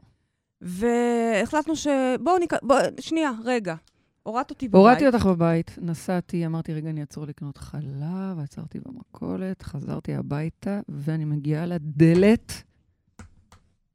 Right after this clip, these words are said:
Speaker 2: ואת חצופה,
Speaker 1: אני.
Speaker 2: שובבה.
Speaker 1: אני.
Speaker 2: את,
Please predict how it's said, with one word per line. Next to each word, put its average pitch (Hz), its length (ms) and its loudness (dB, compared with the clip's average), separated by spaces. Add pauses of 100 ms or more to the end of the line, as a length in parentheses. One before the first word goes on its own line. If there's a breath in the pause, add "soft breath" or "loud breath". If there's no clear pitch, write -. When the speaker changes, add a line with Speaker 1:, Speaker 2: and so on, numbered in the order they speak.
(260)
Speaker 2:
ואת 214 420 0
חצופה, - 520 -10 (560)
Speaker 1:
אני. 202 200 0
Speaker 2:
שובבה. 156 340 2 (320)
Speaker 1:
אני. 196 260 -4 (540 loud breath)
Speaker 2:
את, 269 280 0